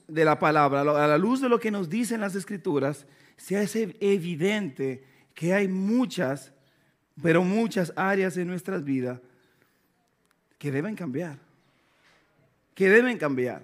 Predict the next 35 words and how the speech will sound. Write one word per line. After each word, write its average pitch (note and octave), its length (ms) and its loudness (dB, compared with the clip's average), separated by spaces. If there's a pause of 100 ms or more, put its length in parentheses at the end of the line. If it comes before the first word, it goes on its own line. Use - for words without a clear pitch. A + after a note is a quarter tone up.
(1120)
El F3 220 0
padre A3+ 440 2
como F3+ 280 -6
padre C#3+ 440 2
piensa, F3 640 -2 (160)
"¿Cómo G#3+ 240 -4
puedo A3+ 240 -2
ser G#3+ 160 -6
mejor G3+ 280 -8
con F#3 140 -12
mis D#3+ 160 -10
hijos?" B2 360 -14 (1080)
El E3 240 2
esposo G#3+ 640 2
y F#3+ 60 2
la F3+ 100 2
esposa F#3 360 -4
dice, F#3 260 -2
"Pero F3 240 -6
¿cómo G#3 300 -8
puedo G#3+ 240 -2
ser G3+ 180 -10
mejor F#3+ 340 -10
con F#3 140 -12
mi E3+ 80 -8
esposa? D3 520 -14 (800)
¿O E3+ 120 -6
cómo G#3+ 240 -2
yo A#3 140 -2
puedo A3+ 260 2
ser G#3 220 -2
mejor F#3+ 280 -4
con F#3 160 -10
mi E3+ 80 -8
esposo?" G3 500 -8